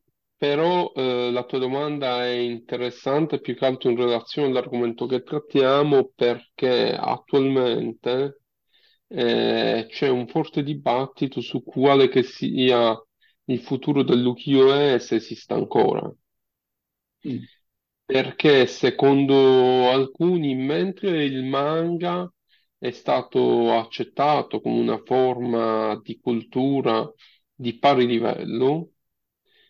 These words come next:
Speaker 1: nel caso dell'ukiyo-e, eh, si è creata una frattura nell'affrontare i nuovi temi,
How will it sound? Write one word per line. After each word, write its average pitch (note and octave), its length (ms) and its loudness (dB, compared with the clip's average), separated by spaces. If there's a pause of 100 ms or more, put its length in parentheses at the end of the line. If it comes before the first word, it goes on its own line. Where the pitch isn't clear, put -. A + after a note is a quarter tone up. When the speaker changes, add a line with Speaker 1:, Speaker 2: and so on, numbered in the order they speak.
(140)
Speaker 1:
nel C3+ 280 0
caso F#3 360 0
dell'ukiyo-e, C3+ 1200 -2 (520)
eh, A#2+ 540 -4
si - 140 -8
è B2 60 -6
creata C3+ 420 -2
una A#2+ 240 -4
frattura D3 680 -4
nell'affrontare A#2+ 1120 0
i A2+ 100 2
nuovi A#2+ 400 -2
temi, - 580 -8